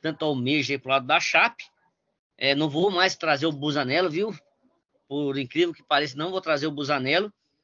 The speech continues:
E destacando que Caio Nunes e René Júnior aí, ambos estão suspensos,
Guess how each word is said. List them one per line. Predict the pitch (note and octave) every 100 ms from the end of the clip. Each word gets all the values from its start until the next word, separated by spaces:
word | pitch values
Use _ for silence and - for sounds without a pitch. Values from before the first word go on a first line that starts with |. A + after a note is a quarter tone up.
| _ _ _
E | - G3+ A#3+ C4 - _ _ _ _
destacando | F#3 - A3+ G#3+ G#3
que | G#3
Caio | - F#3+ G3+
Nunes | F#3 G3 D#3
e | E3 D3 C3
René | D3+ D3 D#3+
Júnior | C#3 C#3+ C#3+
aí, | C3+ D3+ F3 - _ -
ambos | D#3+ C#3+
estão | D#3+
suspensos, | D#3 C#3 - D#3+ G3 -